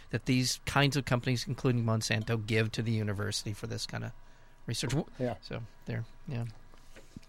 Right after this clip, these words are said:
Speaker 2: Meanwhile, two powerful dairy organizations, the International Dairy Foods Association and the National Milk Producers Federation, are petitioning the Food and Drug Administration to allow aspartame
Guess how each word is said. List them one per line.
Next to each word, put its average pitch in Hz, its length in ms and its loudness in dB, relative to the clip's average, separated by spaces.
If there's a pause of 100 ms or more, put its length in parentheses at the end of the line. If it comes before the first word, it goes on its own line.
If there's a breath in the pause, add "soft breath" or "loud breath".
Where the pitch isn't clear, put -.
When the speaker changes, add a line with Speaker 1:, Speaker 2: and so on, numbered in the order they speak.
(540 loud breath)
Speaker 2:
Meanwhile, 202 360 12
two 175 160 6
powerful 135 400 10
dairy 156 320 12
organizations, 110 800 6
the 120 120 8
International 123 520 6
Dairy 135 240 10
Foods 131 260 6
Association 170 720 6
and 156 180 10
the 156 80 12
National 165 420 10
Milk 160 340 12
Producers 127 500 8
Federation, 131 600 10
are 113 120 8
petitioning 180 560 6
the 151 80 6
Food 160 180 8
and 143 100 8
Drug 139 220 10
Administration 139 680 8
to 147 140 8
allow 131 380 10 (100)
aspartame 131 680 8